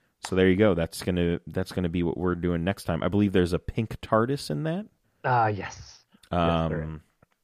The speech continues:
Speaker 1: very excited to see this pink tardis. And apparently this is just, like, a bonkers episode.
Speaker 2: It is a bit.
Speaker 1: I saw the still and I went, <laughs> "Oh boy,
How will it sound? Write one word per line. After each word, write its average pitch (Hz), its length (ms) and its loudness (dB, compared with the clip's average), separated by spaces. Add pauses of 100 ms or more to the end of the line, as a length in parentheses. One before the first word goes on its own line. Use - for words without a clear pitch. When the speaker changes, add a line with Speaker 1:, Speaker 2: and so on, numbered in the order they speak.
(220)
Speaker 1:
very 87 400 0
excited 98 580 0
to 80 120 -8
see 85 160 -4
this 80 180 -4
pink - 300 -10
tardis. 76 400 -6
And 92 100 -4
apparently 90 380 0
this 80 180 -4
is 76 80 -10
just, - 220 -10
like, 76 160 -6
a 80 40 -6
bonkers 76 560 -6
episode. - 440 -12 (320)
Speaker 2:
It 107 160 0
is 85 140 -6
a 80 40 -14
bit. 73 320 -16 (140)
Speaker 1:
I 95 100 -2
saw 110 220 6
the 98 100 0
still 104 540 4
and 82 100 0
I 80 60 0
went, 80 260 -4
<laughs> 80 200 -4
"Oh 143 40 4
boy, 78 460 -2